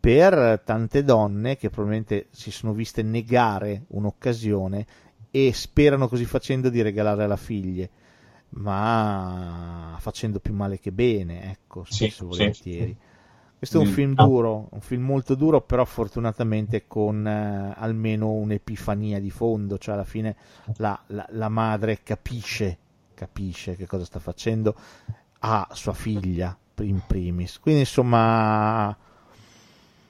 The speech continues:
Speaker 1: beh,
Speaker 2: Anche questo
Speaker 1: insomma.
Speaker 2: è un film molto, molto importante. Sì, sì, è vero, anche il troppo amore, la troppa ammirazione possono fare danni,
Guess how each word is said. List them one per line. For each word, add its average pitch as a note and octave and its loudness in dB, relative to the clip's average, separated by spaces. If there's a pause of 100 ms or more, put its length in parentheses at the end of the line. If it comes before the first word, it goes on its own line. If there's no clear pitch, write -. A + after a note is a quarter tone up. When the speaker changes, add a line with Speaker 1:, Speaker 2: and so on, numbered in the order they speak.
(220)
Speaker 1:
beh, A#2 4
Speaker 2:
Anche A2 4
questo A2+ 4
Speaker 1:
insomma. - 0
Speaker 2:
è G2 8
un G2+ 2
film F#2+ 2 (180)
molto, G#2+ 8
molto G#2 2
importante. G2 2 (220)
Sì, G#2+ 2
sì, G#2+ 4
è F2 8
vero, F#2 10
anche G#2 6 (260)
il A#2+ 6
troppo C3+ 8
amore, B2 6
la G#2+ 6
troppa A2 2
ammirazione G#2+ 2
possono F#2+ -6
fare F2+ 2
danni, G2 -2